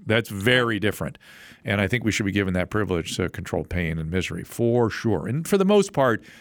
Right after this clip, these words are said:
doctors and nurses are able to, to apply that privilege.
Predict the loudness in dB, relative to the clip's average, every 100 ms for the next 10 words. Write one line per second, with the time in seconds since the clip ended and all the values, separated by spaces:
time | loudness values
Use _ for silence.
0 | -20 _ 2 2 2 0 0 -4 -2 0
1 | 2 0 0 -4 0 0 0 -2 -2 -2
2 | -2 -6 -16 -14 -6 -4 -4 -4 -4 -6
3 | -6 -6 -6 -12